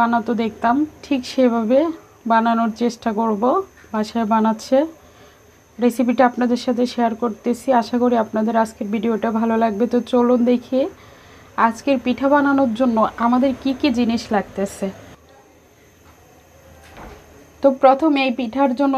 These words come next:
লাগবে চাউলের গুঁড়ো। এখানে চাউলের গুঁড়ি আছে, যে যতটুকু আন্দাজে বানাবেন সে সত-, ততটুকু আন্দাজে নেবেন। এখানে বলার কিছু নেই।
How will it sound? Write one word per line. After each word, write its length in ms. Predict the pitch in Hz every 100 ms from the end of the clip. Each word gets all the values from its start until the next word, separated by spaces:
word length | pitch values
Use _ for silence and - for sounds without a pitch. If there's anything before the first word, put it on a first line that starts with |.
| 262
লাগবে 280 | 233 214 240 330 - -
চাউলের 400 | 247 240 240 233 202
গুঁড়ো। 240 | 233 226 277 415 - _ _ _ _ _ _ -
এখানে 380 | 226 262 277 254 320 330 -
চাউলের 300 | 269 262 247 220
গুঁড়ি 180 | 247 233
আছে, 200 | 233 - 254 220
যে 100 | 285 302 269
যতটুকু 400 | 294 294 294 277
আন্দাজে 300 | 269 269 269 240
বানাবেন 320 | 233 220 220 247
সে 120 | 262 262 240 -
সত-, 280 | - 240 - -
ততটুকু 400 | 254 254 262 269 269
আন্দাজে 480 | 254 247 - 233 226
নেবেন। 240 | 226 214 220 - 240
এখানে 240 | 254 254 240
বলার 220 | 226 220 233
কিছু 220 | 233 - 247
নেই। 120 | 208